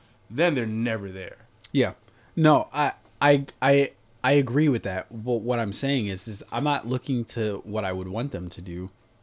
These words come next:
Speaker 2: I'm looking to what they do, right? So I'm not saying that every now and then they might, they might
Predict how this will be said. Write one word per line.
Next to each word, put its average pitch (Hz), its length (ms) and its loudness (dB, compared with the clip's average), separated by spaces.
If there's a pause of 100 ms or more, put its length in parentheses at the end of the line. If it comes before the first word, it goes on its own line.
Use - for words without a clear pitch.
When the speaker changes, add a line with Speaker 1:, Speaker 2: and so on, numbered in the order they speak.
Speaker 2:
I'm 110 140 -4
looking 110 480 -4 (140)
to - 100 -8
what 95 300 -8 (760)
they 101 240 -8
do, 98 240 -6 (580)
right? 92 240 -4 (260)
So 127 280 2
I'm 127 120 -2
not 143 200 -4
saying 120 520 -4
that 95 340 -4 (460)
every 131 220 -4
now 101 200 -2
and 92 120 -6
then 87 140 -6
they 87 100 -6
might, 92 380 -6 (240)
they 101 100 -8
might 90 380 -8